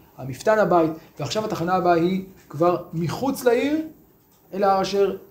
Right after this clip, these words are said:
מקדם לעיר, ואז מסתיים המראה כאשר הרוח משיבה אותו כסדימה אל הגולה, שבה פתחנו את המראה. אז ברור שיש לנו כאן סגירה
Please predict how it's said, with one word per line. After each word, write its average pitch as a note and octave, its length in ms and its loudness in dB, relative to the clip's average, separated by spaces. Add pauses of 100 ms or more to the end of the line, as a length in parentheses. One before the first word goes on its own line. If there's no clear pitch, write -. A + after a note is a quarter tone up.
מקדם F3 420 0
לעיר, A#3+ 220 2
ואז G#3 300 4
מסתיים G#3+ 400 0
המראה G3 760 0
כאשר F3+ 220 -2
הרוח G3 340 4 (320)
משיבה E3 340 -2
אותו E3+ 560 4 (100)
כסדימה D#3+ 420 -6
אל D#3+ 80 -2
הגולה, D#3+ 460 0 (1300)
שבה D#3+ 320 -6
פתחנו C#3+ 340 -4
את C3 100 -12
המראה. A#2+ 180 -10 (1160)
אז C#3+ 120 -2
ברור G#3 160 4
שיש F#3 180 -2
לנו F#3+ 120 -4
כאן F#3 120 -2
סגירה F3 540 2